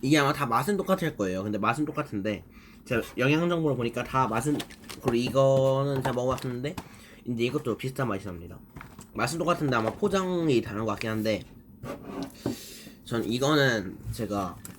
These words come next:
좀 간직을 할 것 같습니다. 제가 평소에도 약간 존경하던 분이셔가지고 이분이, 네, 계속 좀 갖고 있을 것 같고 이 브랜드가 좀 전통이 오래됐더라고요. 이게 천팔백구십팔 년 정도에 나왔는데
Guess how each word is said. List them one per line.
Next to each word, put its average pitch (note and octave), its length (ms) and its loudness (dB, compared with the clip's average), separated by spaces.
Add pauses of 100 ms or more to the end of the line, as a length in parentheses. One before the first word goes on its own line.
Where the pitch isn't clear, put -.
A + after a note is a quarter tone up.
(400)
좀 A2 140 -2
간직을 A#2 500 0
할 A#2+ 160 -2
것 - 80 -2
같습니다. F2+ 420 -6
제가 F#2+ 460 -6 (480)
평소에도 C#3 400 2
약간 F#2 320 -4
존경하던 A2 800 -2
분이셔가지고 F2+ 560 -4
이분이, F2 400 -8 (920)
네, F2+ 220 -10
계속 G2+ 420 -2 (1120)
좀 F#2+ 240 -4
갖고 - 380 -2
있을 F#2 260 -2
것 F#2 140 -6
같고 F2 340 -6 (1160)
이 C3 300 2
브랜드가 C3+ 800 2
좀 C3 140 0
전통이 C#3 420 2
오래됐더라고요. G2+ 680 4
이게 G2+ 240 2
천팔백구십팔 F#3 2000 0
년 C3+ 240 0
정도에 G#2 300 0
나왔는데 F#2 580 -4